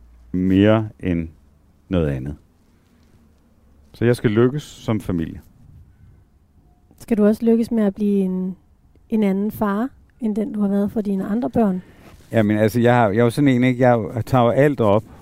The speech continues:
Speaker 1: og det, mine stakkels børn er jo også udsat for det, ikke? Altså, at, øh, jeg s-, jeg har jo spurgt dem, øh, selvfølgelig, da jeg fik Frida her, øh, som er,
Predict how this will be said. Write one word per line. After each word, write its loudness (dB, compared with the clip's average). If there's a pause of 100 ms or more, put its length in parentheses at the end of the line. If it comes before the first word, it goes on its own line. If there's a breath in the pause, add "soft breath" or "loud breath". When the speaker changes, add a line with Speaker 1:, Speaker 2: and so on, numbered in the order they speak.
Speaker 1:
og -2
det, -2
mine 0
stakkels 0
børn 2
er 0
jo 0
også -4
udsat -2
for 0
det, -2
ikke? -10
Altså, -2
at, -6
øh, 0
jeg 0
s-, -20
jeg 2
har 2
jo 2
spurgt 0
dem, -10 (1000 soft breath)
øh, 0
selvfølgelig, -6
da 0
jeg -2
fik -6
Frida 2
her, -2 (240)
øh, -2
som -6
er, -2